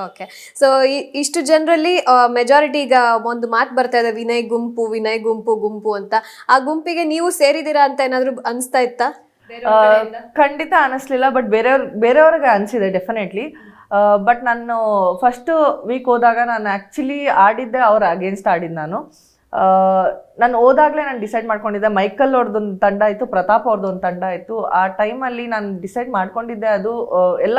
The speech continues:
Speaker 2: ಸ್ಟ್ರಾಂಗ್, ನಾನು ಯಾರು ಸ್ಟ್ರಾಂಗ್ ಇದ್ದಾರೆ ಅಂತ ಅನ್ಕೊಂಡು ಹೋಗಿದ್ದೆ, ಅವ್ರ ಅಪೋನೆಂಟ್ ಆಡ್ಬೇಕು ಅಂತ. ಅವಾಗ್ಲೇ ನನ್ ಸ್ಟ್ರೆಂತ್ ನನಗ್ ಗೊತ್ತಾಗತ್ತೆ. ಅವ್ರ ಜೊತೆಲೇ ಆಡಿದ್ರೆ ಅದು ಒಂಥರ ಗುಂಪಲ್ ಗೋವಿಂದ ತರ ಅನ್ಸುತ್ತೆ,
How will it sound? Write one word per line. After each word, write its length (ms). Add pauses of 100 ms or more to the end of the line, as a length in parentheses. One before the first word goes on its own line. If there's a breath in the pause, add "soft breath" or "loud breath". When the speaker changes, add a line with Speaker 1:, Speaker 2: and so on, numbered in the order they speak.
Speaker 2:
ಸ್ಟ್ರಾಂಗ್, 360
ನಾನು 260
ಯಾರು 260
ಸ್ಟ್ರಾಂಗ್ 400
ಇದ್ದಾರೆ 220
ಅಂತ 140
ಅನ್ಕೊಂಡು 360
ಹೋಗಿದ್ದೆ, 540 (320 loud breath)
ಅವ್ರ 220
ಅಪೋನೆಂಟ್ 680
ಆಡ್ಬೇಕು 440
ಅಂತ. 240 (800)
ಅವಾಗ್ಲೇ 320
ನನ್ 200
ಸ್ಟ್ರೆಂತ್ 300
ನನಗ್ 260
ಗೊತ್ತಾಗತ್ತೆ. 500
ಅವ್ರ 260
ಜೊತೆಲೇ 380
ಆಡಿದ್ರೆ 440
ಅದು 280
ಒಂಥರ 460
ಗುಂಪಲ್ 380
ಗೋವಿಂದ 360
ತರ 280
ಅನ್ಸುತ್ತೆ, 800